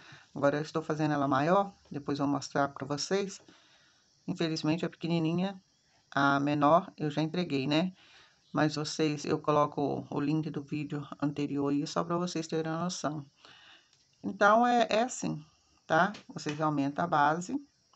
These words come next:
Aqui eu fiz com seis carreiras. Vocês podem fazer com oito, dez, faz sempre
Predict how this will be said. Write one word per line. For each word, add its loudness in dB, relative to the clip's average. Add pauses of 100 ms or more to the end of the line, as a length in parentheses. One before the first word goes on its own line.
(380)
Aqui -4
eu -2
fiz -10
com -2
seis -6
carreiras. -4 (720)
Vocês -8
podem -2
fazer -4
com -2 (240)
oito, -2 (120)
dez, -2
faz -2
sempre -4